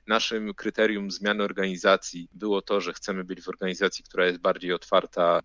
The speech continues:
potrafi i, i ma to na swoich sztandarach, to jeżeli zmienię organizację i zobaczę, że jednak tak nie jest, no to wtedy nie będę miał tego poczucia takiego, że już tam jestem i zostanę, czyli troszeczkę takiej gotowanej żaby, tak? Jeżeli jesteśmy w tej organizacji, czy bylibyśmy w jakiejś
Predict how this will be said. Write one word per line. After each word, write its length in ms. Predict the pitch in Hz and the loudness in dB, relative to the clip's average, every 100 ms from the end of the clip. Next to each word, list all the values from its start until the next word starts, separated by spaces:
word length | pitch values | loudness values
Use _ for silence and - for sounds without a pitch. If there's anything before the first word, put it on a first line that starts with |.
| - | -4
potrafi 680 | 101 95 - 92 85 85 101 | 0 2 2 -4 -8 -8 -2
i, 200 | 127 123 | -2 2
i 40 | |
ma 140 | 120 120 | 4 4
to 100 | 107 | 4
na 100 | 104 | 2
swoich 240 | - 101 | 2 0
sztandarach, 640 | - 101 87 110 202 - - - | 0 2 6 6 6 2 -10 6
to 220 | 123 117 | 8 8
jeżeli 440 | 120 120 131 120 | 6 6 4 4
zmienię 480 | 98 104 143 123 95 | -2 2 4 6 4
organizację 640 | 90 90 90 90 87 95 | 2 0 2 2 0 -2
i 20 | |
zobaczę, 400 | 90 95 110 - | -6 4 4 4
że 120 | 95 95 | 2 4
jednak 280 | 92 95 | 4 0
tak 200 | - 85 | 0 -4
nie 120 | 98 107 | 0 0
jest, 280 | 135 - | 2 0
no 120 | 113 110 | -4 -4
to 140 | 104 | -4
wtedy 260 | - 104 104 | -2 0 0
nie 120 | 101 | 2
będę 460 | 104 104 101 101 - | 2 4 6 6 4
miał 180 | 101 101 | 0 0
tego 260 | 104 95 98 | 0 -2 -2
poczucia 640 | 101 - 107 - 95 92 - | -4 -8 -6 2 4 4 2
takiego, 380 | - 101 90 | -2 -2 -4
że 140 | 87 92 | 0 0
już 200 | 92 - | 0 -4
tam 180 | 85 92 | -4 4
jestem 460 | 117 - 110 104 | 4 4 0 0
i 40 | 90 | -2
zostanę, 680 | 87 - 104 107 101 101 - - | -6 -2 0 2 4 2 0 -6
czyli 180 | 104 | -8
troszeczkę 480 | 92 110 - 104 - | -4 -4 -2 -4 -2
takiej 280 | - 90 101 | 0 -2 -4
gotowanej 480 | 101 104 101 98 95 | -6 -2 0 2 2
żaby, 320 | 95 82 - | 2 2 -2
tak? 260 | - 101 95 | -4 -4 -2
Jeżeli 280 | 98 101 | -2 0
jesteśmy 380 | 95 - 104 101 | -2 -2 -4 -4
w 20 | |
tej 100 | 98 | 0
organizacji, 680 | 98 90 92 90 92 104 - | 0 2 0 0 6 6 4
czy 120 | - - | -8 -6
bylibyśmy 420 | 107 95 90 92 | -6 -4 -6 -4
w 20 | |
jakiejś 220 | 95 - | -4 -4